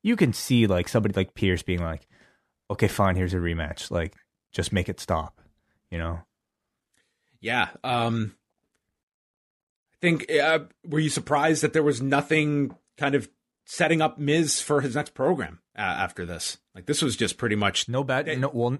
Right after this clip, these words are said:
Speaker 1: no Bad Bunny on the show, nor Damian Priest, so
Speaker 2: That's right,
Speaker 1: they're,
Speaker 2: yeah.
Speaker 1: they're safe. He is, what, performing at the Grammys
Speaker 2: He's
Speaker 1: this week or
Speaker 2: performing at the
Speaker 1: next?
Speaker 2: Grammys this weekend, yes.
Speaker 1: So that, that might be why. I think, uh,
Speaker 2: Hey.
Speaker 1: y-, you think the Miz will show up at the Grammys during the performance?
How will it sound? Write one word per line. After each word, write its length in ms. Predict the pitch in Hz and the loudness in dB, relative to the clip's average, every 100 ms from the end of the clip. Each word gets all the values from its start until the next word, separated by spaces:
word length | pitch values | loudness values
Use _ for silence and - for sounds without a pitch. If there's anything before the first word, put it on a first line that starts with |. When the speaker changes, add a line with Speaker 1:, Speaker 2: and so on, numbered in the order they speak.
| - | -2
Speaker 1:
no 160 | 131 | -2
Bad 240 | 123 113 117 | 2 2 2
Bunny 240 | 117 123 | 0 2
on 120 | 120 120 | 2 2
the 80 | |
show, 320 | 110 117 113 117 | 0 0 2 2
nor 160 | 104 | 2
Damian 340 | 101 101 98 95 | 0 -2 -2 -2
Priest, 380 | 95 98 104 | -2 -4 -4
so 420 | - 90 87 85 90 | -4 -4 -2 -6 -10
Speaker 2:
That's 200 | 90 - | -10 0
right, 220 | 95 95 | 2 2
Speaker 1:
they're, 120 | 87 95 | 0 0
Speaker 2:
yeah. 100 | 92 | 2
Speaker 1:
they're 140 | 95 | 2
safe. 240 | - 98 | 2 0
He 300 | 113 - 120 | -2 -2 2
is, 200 | 131 127 120 | 2 2 2
what, 220 | 110 - | 0 0
performing 340 | 104 107 107 | -2 0 0
at 60 | 98 | -2
the 80 | 95 | -2
Grammys 600 | 104 123 143 135 123 - _ _ - | 0 2 2 0 -2 -10 _ _ -18
Speaker 2:
He's 120 | 92 | -6
Speaker 1:
this 180 | 120 123 | -2 0
week 120 | 131 | 2
or 20 | |
Speaker 2:
performing 140 | 113 120 | 2 2
at 40 | |
the 60 | 131 | 0
Speaker 1:
next? 100 | 127 | 0
Speaker 2:
Grammys 340 | 123 120 90 | 0 -2 -4
this 160 | 92 90 | -8 -8
weekend, 320 | 87 78 82 | -10 -12 -12
yes. 280 | 85 - - _ _ _ _ _ | -10 -10 -10 _ _ _ _ _
Speaker 1:
So 140 | - | -4
that, 220 | 85 85 - | -2 -2 2
that 120 | 92 | 2
might 140 | 87 | 2
be 100 | 87 | 0
why. 360 | 80 80 98 107 - _ _ | -4 -4 -6 -6 -10 _ _
I 140 | - 131 | -2 0
think, 220 | 170 151 | 0 0
uh, 40 | |
Speaker 2:
Hey. 80 | - | -2
Speaker 1:
y-, 40 | 104 110 135 | -2 -4 -2
you 140 | 131 131 | 0 2
think 160 | 160 | 4
the 60 | 160 | 4
Miz 180 | 175 160 | 4 2
will 80 | |
show 160 | 151 170 | 2 2
up 100 | 160 | 2
at 60 | 151 | -2
the 60 | |
Grammys 580 | 165 165 170 170 170 - | 2 2 4 0 -2 -8
during 160 | - 143 | -4 -2
the 60 | 135 | -2
performance? 560 | 135 127 147 147 - | -4 -6 -6 -6 -10